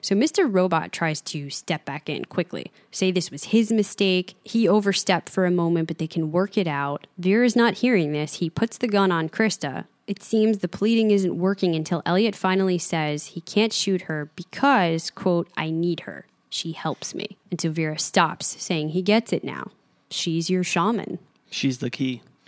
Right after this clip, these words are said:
Speaker 1: That takes us into Act Four, depression.
Speaker 2: Now, all these scenes, they're, they're driven so well. And of course, like we've been saying, acted so well that we're going on this ride just like you are in a play.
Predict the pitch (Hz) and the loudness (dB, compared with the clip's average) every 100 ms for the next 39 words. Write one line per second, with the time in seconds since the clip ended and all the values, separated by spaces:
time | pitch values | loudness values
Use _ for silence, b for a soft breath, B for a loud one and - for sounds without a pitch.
0 | - 233 226 302 - 262 240 214 185 208 | -2 -2 0 0 2 2 2 0 -2 -2
1 | - - - 214 214 202 175 165 175 - | -4 -12 -2 2 2 2 0 -4 -8 -8
2 | 185 170 - - 104 190 b b b b | -8 -6 -6 -6 -8 -10 b b b b
3 | b 139 135 156 254 247 - 180 175 120 | b -2 0 0 0 -2 0 4 4 2
4 | 117 113 104 123 113 113 _ _ - 170 | 0 -4 -4 -6 -6 -8 _ _ 0 0
5 | 175 113 - 131 127 113 131 101 - _ | 2 0 -2 0 0 0 -2 -4 -12 _
6 | _ _ _ 131 123 113 - 131 113 - | _ _ _ -2 -2 -2 0 0 -2 -8
7 | - 165 127 120 110 113 113 120 110 - | -10 -6 -4 -4 -4 -4 -4 -2 -2 -2
8 | 127 - 110 - 110 101 101 104 113 110 | -4 -4 -8 -8 -6 -4 -4 -4 -4 0
9 | 139 165 175 160 135 120 - 120 123 127 | 0 2 2 2 -2 -4 -6 -4 -2 -2
10 | 107 - 139 156 147 143 127 123 117 107 | -4 -6 -6 -6 -6 -6 -4 -4 -4 -8
11 | - 127 117 | -8 -8 -6